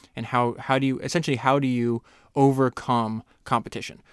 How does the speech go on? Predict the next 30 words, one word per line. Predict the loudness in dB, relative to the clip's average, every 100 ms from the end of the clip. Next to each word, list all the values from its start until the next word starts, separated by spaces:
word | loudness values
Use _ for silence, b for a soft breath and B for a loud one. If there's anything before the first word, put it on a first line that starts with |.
| b b b
So | -2 0
you | 2
have | 0 -2
an |
advantage | -8 -12 -4 -2 0 -2
'cause | -4 -6
you | -2
can | -2
be | -2
the | 0 2
low-cost | 4 4 4 2 0 -2
producer, | -2 0 2 0 0
so | -4
then | -6 -4 -6
your |
competitors | -8 -8 -8 -8 -10
can't | -12 -12
compete | -6 -4
with | -2 0
you. | 0 0 B B
He | -2
uses | -2 -2 -4 -4
Geico | 0 0 0 -2 -2 -4
and | -6
Costco | -2 -2 -2 0 0
as | 0
an |
example | -4 -4 -2
of | 0
that. | 0 -2